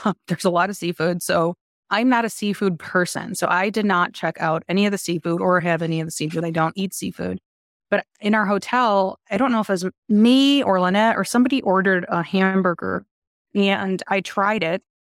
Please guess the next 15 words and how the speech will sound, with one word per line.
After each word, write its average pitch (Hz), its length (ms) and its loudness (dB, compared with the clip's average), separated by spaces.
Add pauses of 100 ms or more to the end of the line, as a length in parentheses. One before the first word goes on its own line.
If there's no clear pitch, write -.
(120)
and 196 140 4
it 208 80 2
was 202 340 -2 (540)
overpowering 202 840 2
with 165 160 -2
thyme. 165 380 0
So 180 280 2
I, 185 200 0
I 208 120 0
said 285 180 2
in 233 100 6
a, 165 80 2
a 160 160 -4
previous 180 460 0
episode 170 560 0